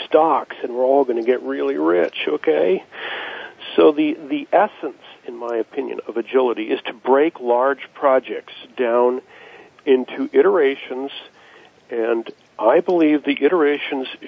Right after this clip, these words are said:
should typically be in thirty-day cycles. And a lot of people, that usually elicits the, the frowny face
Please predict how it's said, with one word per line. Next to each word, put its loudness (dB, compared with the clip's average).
should -6
typically -2
be -2
in -2
thirty-day 0
cycles. -4
And -8
a -4
lot 2
of -4
people, -4
that 2
usually -10
elicits -2
the, -8
the -2
frowny 4
face 4